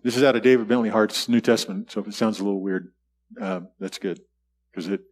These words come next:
it is. "Because you think to take hold of the life of the age."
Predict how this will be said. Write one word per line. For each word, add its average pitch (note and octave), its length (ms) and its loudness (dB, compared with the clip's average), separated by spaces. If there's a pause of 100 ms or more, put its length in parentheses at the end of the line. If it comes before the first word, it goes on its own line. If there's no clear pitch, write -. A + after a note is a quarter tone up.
(840)
it F#2+ 120 -4
is. F#2 260 -6 (1300)
"Because D3 380 2
you G3 120 8
think F#3+ 480 0
to D#3+ 120 4
take D3 380 2
hold D3 460 4
of B2 160 -2
the G#2 80 2
life G#2+ 360 4
of G#2+ 80 -2
the G2 160 2
age." E2 380 -2